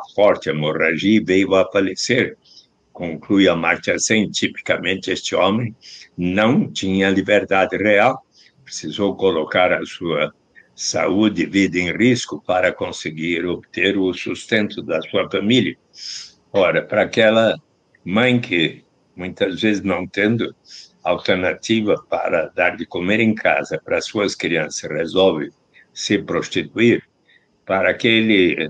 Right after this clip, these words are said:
rapaz que, não tendo como auxiliar no orçamento da sua família, resolve se tornar o aviãozinho da quadrilha de narcotraficantes,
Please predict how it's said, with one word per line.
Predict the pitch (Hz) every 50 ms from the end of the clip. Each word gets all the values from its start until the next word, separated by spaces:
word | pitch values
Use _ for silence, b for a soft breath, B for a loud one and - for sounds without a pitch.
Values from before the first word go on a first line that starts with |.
| - _ -
rapaz | 110 107 95 87 - - 120 117 104 95 - -
que, | - - 85 78 - - _ _ _ _ _ _ _ _ _
não | - 92 90 92 92 90 85
tendo | 80 - 110 110 120 123 95 82 76 73
como | - - 110 101 92 87 90
auxiliar | 87 87 85 - - - - 78 90 98 101 98 92 87
no | 85 78 -
orçamento | 87 82 - - - 76 73 78 87 95 101 95 - - 82
da | 80 82 76 73
sua | - - 110 98 92 -
família, | - 85 78 76 78 76 69 69 65 - _ _ _ _ _ _ _ _ _ -
resolve | - 80 82 85 78 - 110 101 92 87 82
se | - - 92 82
tornar | - - 78 73 73 80 95 101 98 90 85
o | 82 78 78 78
aviãozinho | 80 71 - - 82 90 90 87 80 76 - 113 113 107 98 87
da | - - 87 87 87
quadrilha | - - - 87 82 73 85 87 101 104 95 90 90 82
de | - - 87 87
narcotraficantes, | 85 85 101 110 107 101 - - 85 73 - 101 95 87 - - - - - 127 139 107 110 - - - -